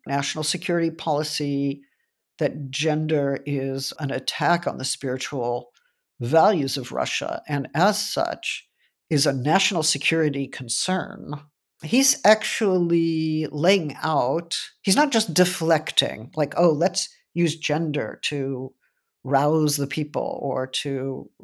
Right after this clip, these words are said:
you know, raise passions, excite people into states of fear and terror." Yes, he's doing that. But there's a reason why it incites people into fear and terror, and that is because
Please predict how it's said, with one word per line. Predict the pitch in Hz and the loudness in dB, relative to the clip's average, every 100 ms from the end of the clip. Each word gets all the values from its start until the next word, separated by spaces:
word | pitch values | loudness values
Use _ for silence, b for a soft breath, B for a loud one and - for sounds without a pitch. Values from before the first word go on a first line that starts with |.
| - | -8
you | 151 | -4
know, | 123 | -4
raise | 123 151 156 - | 0 2 2 0
passions, | 165 135 - 127 - 135 - - - B B B B | 0 0 -2 -6 -8 -8 -4 -4 -6 B B B B
excite | - - 165 151 151 | -4 2 4 2 0
people | - 147 147 139 139 | -10 -4 2 4 4
into | 135 139 - | 2 -2 -2
states | 135 139 131 - | -2 -2 -2 -4
of | |
fear | - - 131 | -6 -4 -2
and | 127 131 | -2 -4
terror." | 147 139 - 143 - B B B B | -2 -2 -2 -4 -8 B B B B
Yes, | - 208 180 - - | 2 6 6 6 0
he's | 175 170 151 | 0 0 0
doing | 160 147 135 | 2 2 0
that. | 131 50 - - B B | -2 -2 -8 -18 B B
But | 170 | 2
there's | 208 262 | 4 6
a | 277 | 6
reason | 247 240 202 185 _ - | 4 4 2 0 _ -6
why | 135 139 156 196 139 | -2 4 6 8 6
it | 127 131 | 4 -2
incites | 131 - 131 113 - | -2 0 0 0 -4
people | - 131 131 | -6 -6 -4
into | 123 123 | -4 -6
fear | - 135 120 | -8 -8 -6
and | 117 120 | -8 -8
terror, | 127 117 120 | -6 -2 -2
and | 139 139 | -2 0
that | 165 202 | 4 4
is | 156 135 | 2 -2
because | - 131 - 139 131 135 - - | -6 -10 -6 -2 0 0 -2 -4